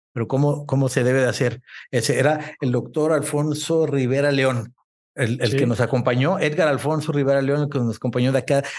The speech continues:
Speaker 1: del Centro Universitario de Los Altos. Y es que eso
Speaker 2: Sí, sí.
Speaker 1: tenemos nosotros, la posibilidad de invitar a los investigadores que tenemos, eh,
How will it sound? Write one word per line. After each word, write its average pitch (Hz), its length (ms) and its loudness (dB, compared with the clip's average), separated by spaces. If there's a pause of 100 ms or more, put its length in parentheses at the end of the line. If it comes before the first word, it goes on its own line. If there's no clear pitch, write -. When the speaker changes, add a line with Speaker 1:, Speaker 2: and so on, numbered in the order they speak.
(160)
Speaker 1:
del 135 160 2
Centro 143 300 0
Universitario 147 420 2
de 143 80 2
Los 127 160 -2
Altos. 156 260 -2
Y 190 40 2
es 202 100 0
que - 140 2
eso - 160 -2
Speaker 2:
Sí, 151 80 0
sí. 139 40 4
Speaker 1:
tenemos 123 300 2
nosotros, 123 460 2
la 127 180 0
posibilidad 160 840 2
de 143 80 -2
invitar 135 460 -2 (340)
a 110 120 0
los 113 280 0
investigadores 131 680 2
que 147 100 -4
tenemos, 131 420 0 (220)
eh, 113 220 -2